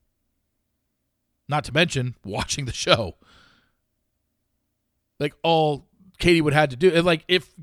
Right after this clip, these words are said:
Gabby somehow kept it from Katie all this time, Katie would have found out last night. Number two is Zach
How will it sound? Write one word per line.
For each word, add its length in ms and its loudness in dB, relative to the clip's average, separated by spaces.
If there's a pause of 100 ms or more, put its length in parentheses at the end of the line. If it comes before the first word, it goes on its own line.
(300)
Gabby 340 2
somehow 480 0
kept 340 0
it 120 -12
from 140 -6
Katie 260 -4
all 140 -4
this 180 -8
time, 300 -8 (1300)
Katie 280 4
would 120 2
have 60 -4
found 220 0
out 100 -4
last 240 -2
night. 240 -4 (3500)
Number 300 0
two 600 4 (1700)
is 540 -2 (1500)
Zach 680 -2